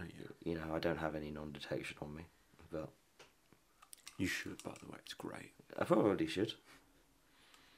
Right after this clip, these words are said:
Speaker 2: But hey, ho, you know, I think Direfeld's more important.
Speaker 1: Of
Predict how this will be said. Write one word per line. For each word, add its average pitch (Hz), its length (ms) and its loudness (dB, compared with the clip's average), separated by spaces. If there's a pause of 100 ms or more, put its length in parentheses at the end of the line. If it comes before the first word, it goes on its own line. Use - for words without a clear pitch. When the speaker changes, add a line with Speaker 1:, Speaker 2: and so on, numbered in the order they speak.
(1700)
Speaker 2:
But 180 120 6
hey, 123 240 4
ho, 95 140 -4 (140)
you 90 80 -4
know, 90 100 -4 (1000)
I 101 80 4
think 117 180 8
Direfeld's 92 480 10
more 82 160 -2
important. 80 460 -2 (1040)
Speaker 1:
Of - 60 -20